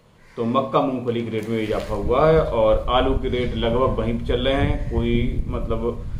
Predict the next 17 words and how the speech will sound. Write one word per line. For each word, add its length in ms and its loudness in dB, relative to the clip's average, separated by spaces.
ज़्यादा 420 6
उतार 400 2
चढ़ाव 460 2
जैसा 260 0
कुछ 260 -6
नहीं 260 -2
है। 300 0
कंचन 440 6
बिक 200 0
रहा 260 4
है 180 4
छः 180 0
सौ 160 2
पचहत्तर 440 -2
रुपये 320 0
से 100 -6
लेके 340 -2